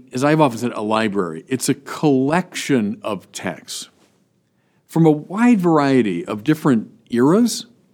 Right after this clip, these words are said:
written by a wide variety of different authors, using a wide variety of different literary genre, addressing a wide variety of different audiences, <laughs> right? So all of that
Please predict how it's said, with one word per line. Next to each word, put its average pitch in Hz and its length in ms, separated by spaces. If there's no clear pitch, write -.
written 185 380
by 160 120
a 131 100
wide 131 440
variety 147 320
of 120 100
different 127 420
authors, 180 600
using 196 580
a 151 80
wide 151 500
variety 113 640
of 113 180
different 165 560
literary 139 500
genre, 104 580
addressing 175 640
a 156 80
wide 160 380
variety 156 340
of 139 80
different 156 280
audiences, 110 600
<laughs> - 120
right? 120 200
So 190 160
all 247 420
of 127 120
that 95 280